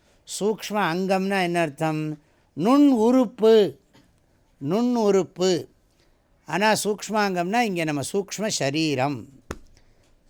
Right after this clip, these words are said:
சூக்ஷ்மமான ஒரு உடம்பு, சட்டில் பாடி, உடம்புக்குள்ள அது இருக்கு. எப்படி நாம,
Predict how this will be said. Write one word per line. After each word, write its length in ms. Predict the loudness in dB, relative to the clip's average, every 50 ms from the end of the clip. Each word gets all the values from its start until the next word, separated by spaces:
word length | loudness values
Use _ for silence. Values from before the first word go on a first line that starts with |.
| _ -10
சூக்ஷ்மமான 680 | -8 -8 -8 -8 -6 -6 -4 -4 -2 -2 -2 -2 -2 -2
ஒரு 280 | -2 0 0 -2 -2 -2
உடம்பு, 680 | -2 -2 -2 -2 -4 -4 -6 -6 -6 -6 -6 -6 -10 -14 _ _ _ _ _ _ _ _ -8 -4
சட்டில் 360 | -4 -2 -2 -2 -2 -2 0
பாடி, 640 | 2 4 4 4 2 0 -4 -6 -8 -10 -14 -18 _ _ _ _ -6
உடம்புக்குள்ள 580 | -4 -2 0 0 -2 -2 -6 -6 -6 -4 0 0
அது 220 | 0 0 0 -2
இருக்கு. 340 | -6 -6 -8 -10 -14 -16 -16 _ _ _ _ _ -20 -20 -20 _ _ _ -20 -20 _ _ _ _ _ _ _ _ _ _ _ _
எப்படி 400 | -4 -4 -4 -4 -4 -2 -2 0
நாம, 480 | 0 0 0 0 0 0 -2 -2 -4